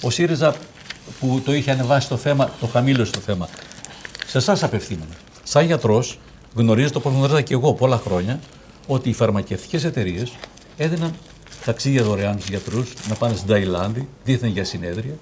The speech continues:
ότι έδιναν ποσοστά επί των συνταγογραφήσεων, ένα σωρό πράγματα, το ξέραμε όλοι. Αυτό, ομολογουμένως,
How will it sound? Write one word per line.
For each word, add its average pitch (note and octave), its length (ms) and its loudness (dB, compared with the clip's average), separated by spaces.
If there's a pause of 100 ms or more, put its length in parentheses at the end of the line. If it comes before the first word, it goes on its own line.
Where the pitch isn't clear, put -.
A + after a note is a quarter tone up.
(220)
ότι B2+ 200 0
έδιναν E3 280 0
ποσοστά C#3 440 2 (360)
επί A2 180 -4
των A#2 140 0
συνταγογραφήσεων, G#2 920 -2 (320)
ένα A#2 120 0
σωρό G2 180 -2
πράγματα, A2+ 440 -2
το C#3 80 -2
ξέραμε D#3+ 340 0
όλοι. G2 240 0
Αυτό, A3+ 420 0 (580)
ομολογουμένως, D#3 720 0